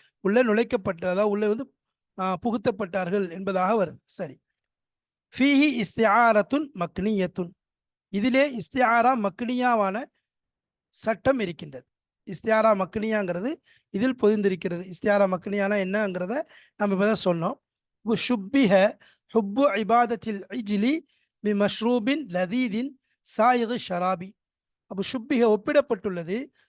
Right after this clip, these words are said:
ஹுப்பு இபாதத்தில் இஜ்லி, காளைக்கன்றுடைய வணக்கத்தின் பிரியம், காளைக்கன்றுடைய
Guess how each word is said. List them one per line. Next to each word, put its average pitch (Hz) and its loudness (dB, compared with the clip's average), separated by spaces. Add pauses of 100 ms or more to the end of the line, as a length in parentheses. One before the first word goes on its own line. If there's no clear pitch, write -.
(140)
ஹுப்பு 220 0 (120)
இபாதத்தில் 214 2
இஜ்லி, 156 -6 (480)
காளைக்கன்றுடைய 254 4
வணக்கத்தின் 226 -2
பிரியம், 190 -4 (1000)
காளைக்கன்றுடைய 202 0